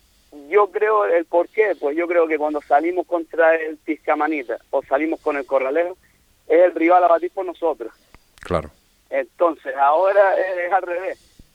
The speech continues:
Speaker 1: Somos el rival a batir por el Tarajal. Están deseosos de los tres puntos, quieren puntuar ya. Y, y, y vamos, eh, es transmitirle al equipo que no podemos salir relajados, ni mucho menos.
Speaker 2: O sea, resumidas
Speaker 1: Pero
Speaker 2: cuentas,
Speaker 1: yo lo veo difícil, ¿eh?
Speaker 2: a resumidas cuentas, tienes miedo que cojan demasiada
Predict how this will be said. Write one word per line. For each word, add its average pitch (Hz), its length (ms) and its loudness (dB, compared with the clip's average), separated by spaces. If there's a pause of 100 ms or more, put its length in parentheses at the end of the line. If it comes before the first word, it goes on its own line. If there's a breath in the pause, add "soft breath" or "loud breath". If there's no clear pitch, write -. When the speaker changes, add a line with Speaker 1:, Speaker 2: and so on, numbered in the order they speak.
(140)
Speaker 1:
Somos 180 260 -2
el 185 40 0
rival 175 240 2
a 180 60 4
batir 175 240 0
por 190 200 -2
el 175 160 -14
Tarajal. 151 380 0
Están 143 320 -2
deseosos 151 400 -2
de 143 80 -2
los - 100 -2
tres 147 200 -2
puntos, 214 440 -2
quieren 165 180 -2
puntuar 151 400 0
ya. 196 340 2 (600)
Y, 147 360 -2
y, 139 720 -6
y 139 40 -4
vamos, 123 380 0
eh, 127 400 0
es - 60 -4
transmitirle 147 500 -2
al 147 80 0
equipo 156 340 -2
que 160 140 0
no 160 220 0
podemos 151 280 -4
salir 160 220 -6
relajados, 151 460 2
ni 170 80 -4
mucho 160 200 -8
menos. 147 300 -8
Speaker 2:
O - 100 -2
sea, 113 160 6
resumidas 120 440 4
Speaker 1:
Pero - 20 -6
Speaker 2:
cuentas, 127 300 6
Speaker 1:
yo 147 160 0
lo 147 100 0
veo 160 140 4
difícil, 147 400 -8
¿eh? 110 80 4
Speaker 2:
a 113 40 6
resumidas 117 520 4
cuentas, 135 260 6
tienes 131 340 4
miedo 127 380 8
que 113 960 6
cojan 117 240 2
demasiada 113 460 4